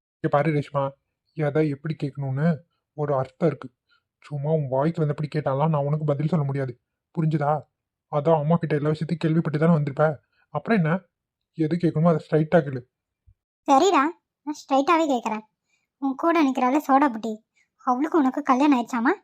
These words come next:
Speaker 2: அப்படியா?
Speaker 1: ஏய், இங்க பாருடி, சும்மா சும்மா சோடா புட்டி, சோடா புட்டி சொன்னீன்னு வச்சுக்கோ, செவினியை பேத்துருவேன்.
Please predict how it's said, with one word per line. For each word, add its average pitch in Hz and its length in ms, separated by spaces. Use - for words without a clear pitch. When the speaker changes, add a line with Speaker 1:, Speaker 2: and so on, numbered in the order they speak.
Speaker 2:
அப்படியா? 254 380
Speaker 1:
ஏய், 170 120
இங்க 156 120
பாருடி, 160 260
சும்மா 170 180
சும்மா 170 180
சோடா 151 220
புட்டி, 151 180
சோடா 151 160
புட்டி 147 180
சொன்னீன்னு 151 240
வச்சுக்கோ, 139 200
செவினியை 170 360
பேத்துருவேன். 156 400